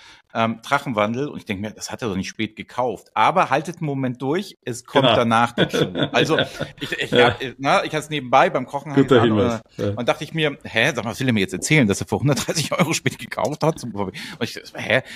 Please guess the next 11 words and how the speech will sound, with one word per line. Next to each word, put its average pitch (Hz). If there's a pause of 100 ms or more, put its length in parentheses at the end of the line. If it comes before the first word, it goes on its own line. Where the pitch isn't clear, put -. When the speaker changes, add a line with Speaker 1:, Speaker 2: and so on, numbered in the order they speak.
(140)
Speaker 1:
Aber 117 (260)
das 120
ist -
halt 123
wieder, 127
merkt 123
man 120
Aufmerksamkeit, 156
Spanne, 139
et -
cetera. 139